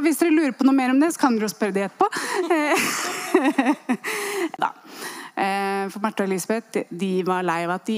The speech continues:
ikke fikk fargene som de ville ha fra de store internasjonale hårfargeprodusentene, og bestemte seg for å lage sin egen linje med hårfarger. Og et av resultatene ser du her.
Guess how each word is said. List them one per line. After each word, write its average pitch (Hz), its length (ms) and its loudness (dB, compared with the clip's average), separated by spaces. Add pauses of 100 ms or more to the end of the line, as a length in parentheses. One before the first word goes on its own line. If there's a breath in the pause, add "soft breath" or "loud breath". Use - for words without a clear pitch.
ikke 190 240 -4
fikk - 380 -6 (120)
fargene 175 460 0
som 190 160 -2
de 180 400 -2 (140)
ville 185 180 0
ha 269 260 0 (140)
fra 302 180 0
de 269 140 2
store 254 240 0
internasjonale 226 680 -2 (100)
hårfargeprodusentene, 202 1040 0 (640 loud breath)
og - 160 -4
bestemte - 460 -2
seg 214 420 0
for 302 160 -2
å 349 160 0
lage 320 400 2
sin 508 240 -10 (240)
egen - 240 -4
linje - 240 -4
med 165 160 0
hårfarger. 170 400 -4
Og - 160 -4
et - 240 -6
av 370 80 0
resultatene 403 500 -4
ser 190 300 -4
du 202 80 -4
her. 453 720 -4